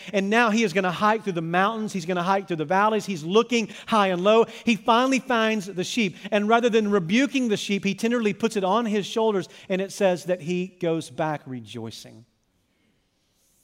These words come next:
He is so overwhelmed with this, and then I love what happens next.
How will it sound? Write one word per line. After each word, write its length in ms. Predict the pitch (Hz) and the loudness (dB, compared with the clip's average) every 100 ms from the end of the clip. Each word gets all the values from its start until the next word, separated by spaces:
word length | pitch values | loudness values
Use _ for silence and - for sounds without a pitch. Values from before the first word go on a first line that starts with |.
| _ _ _ _ _ _ _ _ _ _ _ _ _ | _ _ _ _ _ _ _ _ _ _ _ _ _
He 240 | - 165 151 | -8 -4 -4
is 80 | |
so 320 | - - 190 202 | -4 -4 0 0
overwhelmed 540 | 180 160 151 156 139 | 0 -2 -2 -2 -4
with 120 | 139 | -6
this, 200 | 143 131 | -6 -8
and 100 | 135 | -6
then 80 | 139 | -6
I 40 | |
love 260 | 139 147 127 | -2 -2 -2
what 100 | 139 | -6
happens 420 | 135 135 139 120 | -8 -8 -8 -10
next. 440 | 131 127 131 - | -10 -10 -10 -18